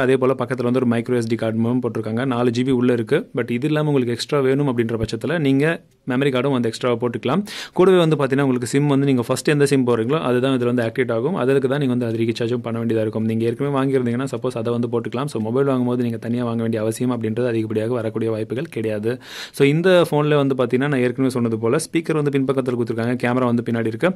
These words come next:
இந்த camera இல்லாம உங்களுக்கு முன்னாடியும் இன்னொரு camera இருக்கு. So, இதன் மூலியமாக நீங்க video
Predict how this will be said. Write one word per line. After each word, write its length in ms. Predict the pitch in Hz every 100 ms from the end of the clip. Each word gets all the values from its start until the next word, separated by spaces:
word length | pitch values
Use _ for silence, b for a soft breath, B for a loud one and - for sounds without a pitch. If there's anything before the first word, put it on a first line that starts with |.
| B B B
இந்த 120 | 151 170
camera 240 | 156 143 139
இல்லாம 180 | 131 135
உங்களுக்கு 220 | 143 127 123
முன்னாடியும் 340 | 127 135 135 131
இன்னொரு 180 | 123 120
camera 200 | 120 113
இருக்கு. 160 | 113 143
So, 60 | 131
இதன் 160 | 120 123
மூலியமாக 340 | 120 120 127 151
நீங்க 120 | 120 113
video 180 | 120